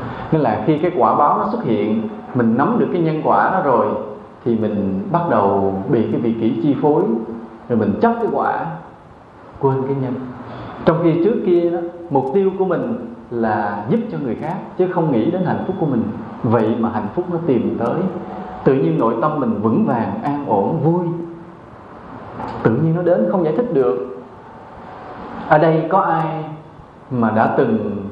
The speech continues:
sống vị tha và tự tâm mình đã tìm thấy hạnh phúc chưa? Có chưa?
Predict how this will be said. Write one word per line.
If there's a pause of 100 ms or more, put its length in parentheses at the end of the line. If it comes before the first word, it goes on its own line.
(500)
sống
vị
tha (100)
và
tự
tâm
mình
đã
tìm
thấy
hạnh
phúc (120)
chưa? (540)
Có (100)
chưa?